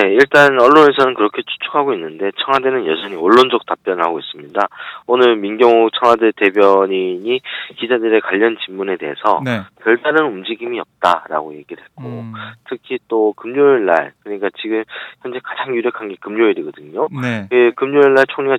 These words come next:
Speaker 1: 지명될 수 있는 것이냐라고 물었더니 인사 문제에 대해서는 별다르게 답할, 공식적으로 답할 수 있는 것이
Speaker 2: 음.
Speaker 1: 없다,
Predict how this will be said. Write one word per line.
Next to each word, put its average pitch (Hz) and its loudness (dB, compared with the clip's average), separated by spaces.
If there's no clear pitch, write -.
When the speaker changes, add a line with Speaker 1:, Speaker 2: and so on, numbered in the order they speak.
Speaker 1:
지명될 117 -4
수 - -10
있는 107 -8
것이냐라고 95 0
물었더니 82 -12
인사 139 -2
문제에 123 -2
대해서는 101 -2
별다르게 95 -6
답할, - -12
공식적으로 120 -4
답할 - -10
수 - -6
있는 101 -8
것이 85 -10
Speaker 2:
음. 117 -6
Speaker 1:
없다, 156 -2